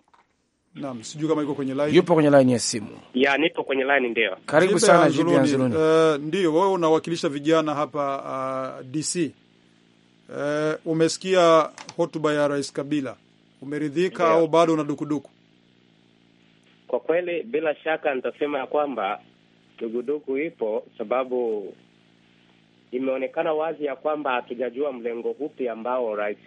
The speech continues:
Speaker 3: wetu Joseph Kabila amesimamia. Je, atagombea wala hapana? Hiyo ndio dugudugu zaidi tulionayo.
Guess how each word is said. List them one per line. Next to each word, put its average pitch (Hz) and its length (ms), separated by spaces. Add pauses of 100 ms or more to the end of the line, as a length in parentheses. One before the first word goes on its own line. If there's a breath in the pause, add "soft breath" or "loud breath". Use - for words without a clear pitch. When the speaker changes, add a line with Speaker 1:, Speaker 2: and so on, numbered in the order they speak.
Speaker 3:
wetu 117 280
Joseph 107 420
Kabila 113 360
amesimamia. 98 680 (240)
Je, 113 140
atagombea 101 800
wala 107 260
hapana? 95 500 (1120)
Hiyo 117 180
ndio 101 200
dugudugu 98 480
zaidi 92 300
tulionayo. 90 580